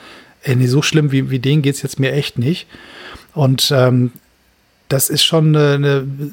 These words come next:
besondere Herausforderung, die da herrscht. Und jeder Winter ist dann eigentlich für, für jemand, der ohne zu Hause ist,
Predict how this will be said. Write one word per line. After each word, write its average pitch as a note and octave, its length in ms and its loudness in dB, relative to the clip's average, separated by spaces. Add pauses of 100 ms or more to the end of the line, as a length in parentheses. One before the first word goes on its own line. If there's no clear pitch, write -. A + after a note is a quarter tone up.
besondere C#3 400 2
Herausforderung, C3+ 580 2
die A#2 140 -2
da B2 220 -2
herrscht. A#2+ 380 -4
Und C3 80 -4
jeder B2 360 0
Winter C#3 340 2
ist C#3+ 180 -4
dann C3+ 400 -2 (400)
eigentlich C#3+ 640 -2
für, C3 320 -6
für C#3 140 -4
jemand, C3+ 220 0
der B2+ 100 0
ohne D3+ 300 2
zu - 260 -6
Hause D3 320 2
ist, - 340 -6